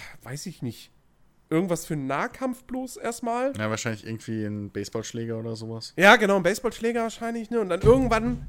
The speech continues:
Speaker 1: so dann, oh, jetzt die erste Pistole.
Speaker 2: Ja, ja.
Speaker 1: Oh. Ähm,
Speaker 2: Ja.
Speaker 1: also, nee, wirklich, geiles Spiel, geile Welt,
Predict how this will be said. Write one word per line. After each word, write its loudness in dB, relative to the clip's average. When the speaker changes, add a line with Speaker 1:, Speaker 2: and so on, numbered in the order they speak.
Speaker 1:
so 2
dann, 4
oh, -2
jetzt -6
die -14
erste -8
Pistole. -4
Speaker 2:
Ja, 0
ja. 0
Speaker 1:
Oh. -2
Ähm, 0
Speaker 2:
Ja. 0
Speaker 1:
also, 0
nee, 0
wirklich, -8
geiles 6
Spiel, -4
geile 2
Welt, -2